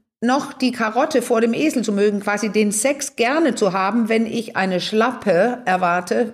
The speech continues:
förmlich, oder bewertet zu werden, obwohl die Frau, der auch schraub-, schreibt in ihrer Mail, dass sie sowas nicht macht.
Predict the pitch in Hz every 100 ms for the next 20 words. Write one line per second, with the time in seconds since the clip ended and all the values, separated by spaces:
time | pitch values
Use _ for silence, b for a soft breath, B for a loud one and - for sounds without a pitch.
0 | 190 180 208 190 208 294 - B B B
1 | B 226 226 196 180 190 190 240 254 240
2 | - 220 196 208 190 190 220 208 214 196
3 | 233 220 180 - 240 247 202 185 196 -
4 | 202 208 196 190 185 185 196 202 180 -
5 | 190 185 175 180 170 165 175 214 - 247
6 | 302 -